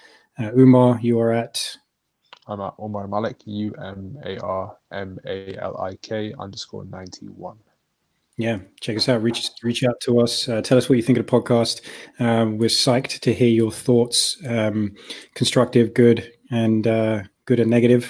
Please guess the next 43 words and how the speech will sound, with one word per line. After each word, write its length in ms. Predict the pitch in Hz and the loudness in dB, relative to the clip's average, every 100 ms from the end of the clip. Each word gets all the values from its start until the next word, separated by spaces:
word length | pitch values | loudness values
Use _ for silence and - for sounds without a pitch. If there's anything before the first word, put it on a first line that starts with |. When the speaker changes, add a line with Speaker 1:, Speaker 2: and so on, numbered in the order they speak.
| - | -2
Speaker 1:
whatever 260 | 120 117 | 2 2
you 140 | 117 113 | 4 4
wanna, 300 | 117 113 104 _ - 135 202 156 | 4 0 -2 _ -6 -6 -6 -4
however 300 | 123 117 113 | 2 2 2
you 80 | 113 | 2
wanna 140 | 117 | 0
put 160 | - 123 | 2 0
it 80 | 120 | 2
to 140 | 123 | 0
us. 180 | 120 - - - - - | 0 -4 -18 -20 -16 -4
And, 260 | 120 120 | 0 2
uh, 40 | 113 | 4
yeah, 120 | 156 | 2
put 160 | 143 143 | 4 2
us, 280 | - - _ | 0 -8 _
put 160 | - 135 | -2 0
us 100 | - | 0
your 80 | 123 | 0
questions, 480 | 135 127 - 110 104 | 0 0 -2 -8 -6
you 60 | |
know. 160 | 104 107 - | -8 -8 -8
Um, 420 | 117 110 107 107 _ _ _ | -8 -4 -6 -8 _ _ _
the 100 | 117 | -2
more 260 | 113 117 120 | 2 4 6
you 240 | 117 113 | 4 4
ask, 340 | 117 113 - 123 | 2 2 -2 -2
uh, 100 | 107 | -2
the 100 | 104 | -2
more 160 | 113 | 0
we 100 | 110 | 2
gain 260 | 117 120 117 | 2 2 2
out 100 | 113 | 0
of 100 | 113 | -2
the 20 | |
conversation 640 | 117 110 - 117 - 113 110 - - _ | -2 -4 -2 -2 -2 -4 -4 -10 -20 _
and 180 | 117 113 | -6 -2
more 160 | 110 110 | 0 0
everybody 300 | 110 110 107 | 0 0 -2
else 220 | 107 104 | -4 -6
gains 340 | - 113 107 104 | -6 -4 -6 -8
as 100 | 107 | -8
well. 200 | 110 101 | -8 -6
So 360 | - 110 104 | -4 -4 -4